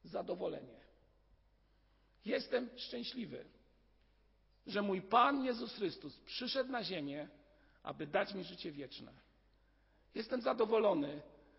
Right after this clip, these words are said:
bo widzę nie tylko punkt, który chcę osiągnąć,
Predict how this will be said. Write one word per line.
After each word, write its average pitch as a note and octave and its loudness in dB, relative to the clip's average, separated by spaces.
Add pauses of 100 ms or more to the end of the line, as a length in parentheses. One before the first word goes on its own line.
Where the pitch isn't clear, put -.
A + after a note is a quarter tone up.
(320)
bo G#3 6
widzę F3+ 2 (1600)
nie D4 -2
tylko F3+ -6
punkt, F#3+ -4 (760)
który D#3 -2
chcę - 0
osiągnąć, C3+ -4